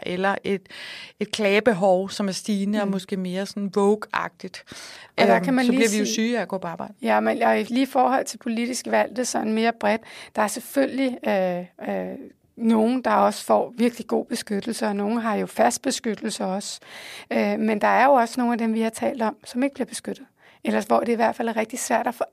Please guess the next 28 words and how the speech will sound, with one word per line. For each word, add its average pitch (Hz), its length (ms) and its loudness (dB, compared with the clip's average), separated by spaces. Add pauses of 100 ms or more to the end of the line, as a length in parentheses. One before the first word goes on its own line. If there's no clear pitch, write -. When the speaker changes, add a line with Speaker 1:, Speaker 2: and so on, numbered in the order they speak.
Speaker 2:
adgang 277 360 0 (120)
til - 160 -8
den 214 160 -6
beskyttelse, 208 640 -6 (220)
Speaker 1:
Mm. 214 120 -6
Speaker 2:
som 208 460 0
en 208 160 0
leder 220 280 4
i 262 40 2
det 208 100 0
offentlige 196 360 -4
ville 196 200 -4
få, - 300 -4 (280)
Speaker 1:
Ja. 208 280 2 (100)
Speaker 2:
øh, - 60 0
og 196 100 0
som, 196 400 0
øh, - 60 -6
Speaker 1:
Der 214 60 0
er 185 220 2
ingen 190 180 2
Speaker 2:
nogle 226 140 6
af - 60 8
Speaker 1:
beredskabsplaner. 208 560 2
Speaker 2:
toppolitikerne 190 380 0 (340)
Speaker 1:
Nej. 196 80 -8
Speaker 2:
får, 190 200 -8 (160)
ikke? 302 100 -6